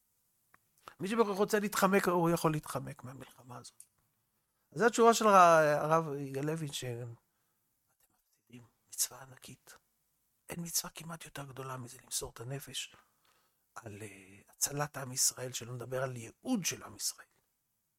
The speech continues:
עוד תשובה אחת, גם כן קשורה כזה, קצת זה פוליטי כזה, אבל אל תיכנסו לפוליטיקה, זה רק דוגמה,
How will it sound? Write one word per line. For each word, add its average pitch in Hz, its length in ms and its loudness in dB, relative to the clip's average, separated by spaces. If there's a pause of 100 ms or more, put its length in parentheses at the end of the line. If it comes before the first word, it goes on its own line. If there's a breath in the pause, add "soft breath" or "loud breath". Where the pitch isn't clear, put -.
(600)
עוד 226 180 4
תשובה 175 360 8
אחת, 165 280 2
גם 170 200 6
כן 156 200 -2
קשורה 147 360 0
כזה, 127 400 -4
קצת - 200 -10
זה 120 120 -8
פוליטי 196 480 -6
כזה, 135 280 -2
אבל 131 220 0
אל 156 120 0
תיכנסו 180 380 -4
לפוליטיקה, 170 640 -4
זה 120 100 -8
רק 151 140 -6
דוגמה, 143 520 -2